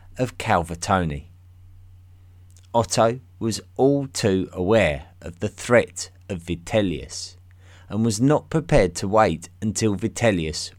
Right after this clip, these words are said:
marched on Rome. Otto had only been the Roman emperor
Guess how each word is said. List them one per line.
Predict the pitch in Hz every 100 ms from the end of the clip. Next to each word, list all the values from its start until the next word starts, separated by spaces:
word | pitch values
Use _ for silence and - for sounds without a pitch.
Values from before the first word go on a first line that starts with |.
| -
marched | 92 87 - - - - -
on | 80 76
Rome. | 85 90 78 67 - - - - - - - - - - - - - -
Otto | - 117 - 139 151 147 - - -
had | 120 - -
only | 139 147 160
been | - 127 101 85 80 -
the | -
Roman | 101 104 101 101
emperor | 113 98 95 78